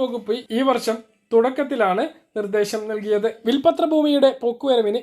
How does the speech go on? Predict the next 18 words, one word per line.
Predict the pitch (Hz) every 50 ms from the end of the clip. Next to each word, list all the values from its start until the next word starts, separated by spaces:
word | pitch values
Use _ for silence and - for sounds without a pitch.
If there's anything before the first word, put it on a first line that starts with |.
| - -
കൃത്യമായ | 226 208 - - 269 262 240 240 208 208 214 269 277 - -
നിയമം | 208 220 220 226 247 254 254 - - 226
സംസ്ഥാനത്ത് | 214 220 - - 262 254 233 208 - - 294 311 - - _ _ _ - 247
ഇല്ലാത്ത | 269 277 294 294 302 294 311 294 - - - -
സാഹചര്യത്തിലാണ് | 233 233 240 240 277 269 277 262 269 254 247 240 208 185 185 220 294 285 - _ _ _ _ 214 254
ഒരു | 285 339 320 -
കൂട്ടം | 294 285 285 - 277 269 - -
ഹർജികൾ, | 220 220 254 254 277 262 190 208 233 285 294 - - - _ _ -
ഹർജികൾ | - 240 262 302 311 294 302 262 277 269 269 247 226
പരിഗണിക്കവേ | 247 247 247 269 277 294 269 262 - 240 220 214 226 240 302 311 - - - _ _ 240
ഇത്തരമൊരു | 254 233 - 330 311 311 302 302 302 302 - 202 247
ഉത്തരവ് | 254 - - 285 285 269 269 - -
ഹൈക്കോടതി | 214 226 226 - 285 269 240 226 226 240 226 -
പുറപ്പെടുവിച്ചത്. | 233 240 233 233 254 240 240 240 190 226 226 220 226 - - _ _ _ - - - _ 208
റവന്യൂ | 233 240 226 254 254 254 254
വകുപ്പിന്റെ | 247 247 240 233 240 202 247 220 208 226 208 - _ _ _ _ -
സർക്കുലറിന് | - 254 277 269 - 311 311 302 294 302 285 285 277 240 - -
പിന്നാലെ | 240 233 247 262 269 247 208 214 220